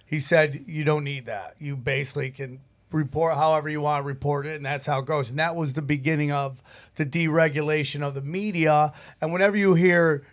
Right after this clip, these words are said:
deregulate, Jimmy Dore talks about this, whenever you hear deregulation, right, people like, or, or regulation, and I, I, we're libertarians, right?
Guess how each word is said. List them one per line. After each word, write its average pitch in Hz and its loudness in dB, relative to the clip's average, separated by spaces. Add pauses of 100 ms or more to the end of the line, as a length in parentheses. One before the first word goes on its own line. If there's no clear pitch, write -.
(100)
deregulate, 165 0
Jimmy 165 -2
Dore 156 0
talks 139 -2
about 139 -8
this, 139 -16
whenever 190 -2
you 180 -2
hear 175 0
deregulation, 147 -4
right, 131 -4 (260)
people 160 0
like, 151 2 (360)
or, 180 2
or 175 6
regulation, 151 4 (400)
and 185 0
I, 170 0
I, 160 -2
we're 185 8
libertarians, 160 0
right? 143 -4